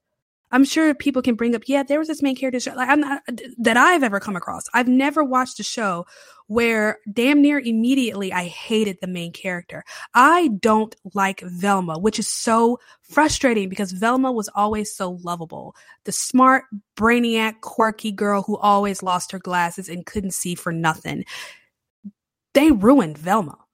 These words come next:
Good lo-, I mean, they ruined all of 'em. Essentially, I mean, these ca-, we all, th-, this is a decades old franchise, okay? This isn't something new that somebody came up with a couple years ago. We've been watching,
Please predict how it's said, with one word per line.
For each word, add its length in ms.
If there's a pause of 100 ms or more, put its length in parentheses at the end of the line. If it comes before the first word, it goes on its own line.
(1080)
Good 180
lo-, 160
I 60
mean, 160
they 140
ruined 260
all 240
of 100
'em. 220 (380)
Essentially, 680
I 80
mean, 280
these 340 (180)
ca-, 180 (300)
we 160 (160)
all, 300
th-, 180 (220)
this 200
is 120
a 80
decades 720
old 320
franchise, 720
okay? 260
This 180
isn't 220
something 400
new 280
that 120
somebody 240
came 260
up 120
with 100
a 60
couple 260
years 300
ago. 200
We've 200
been 140
watching, 420